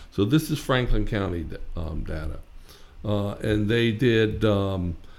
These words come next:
tenth grade, twelfth grade, eighth grade, and sixth grade students.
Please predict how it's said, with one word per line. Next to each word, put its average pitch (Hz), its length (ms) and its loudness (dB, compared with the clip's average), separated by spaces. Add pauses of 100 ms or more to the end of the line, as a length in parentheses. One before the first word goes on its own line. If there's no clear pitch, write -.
(120)
tenth 175 300 6
grade, 131 380 4
twelfth 120 440 0
grade, 107 600 4
eighth 104 300 2
grade, 92 260 2
and 85 120 -4
sixth - 360 -4
grade 85 280 2
students. - 560 -6